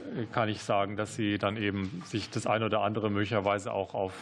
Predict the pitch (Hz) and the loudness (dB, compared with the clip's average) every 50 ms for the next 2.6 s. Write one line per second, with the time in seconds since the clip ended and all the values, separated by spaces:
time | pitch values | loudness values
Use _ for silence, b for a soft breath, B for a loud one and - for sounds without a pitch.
0 | - - - - 110 101 95 107 - 156 147 - 127 107 101 110 110 110 104 - | -14 -12 -8 -4 -2 -2 -2 -2 -4 -8 -8 -4 0 0 2 2 2 2 2 2
1 | 113 104 98 98 95 - 104 95 98 95 - - 107 98 - - 104 95 90 90 | 0 0 0 0 -2 -2 -2 -2 -2 -4 -2 0 0 0 0 0 -2 0 0 -2
2 | - - 107 92 90 92 92 87 87 87 - | -2 0 0 0 2 2 0 0 0 -4 -6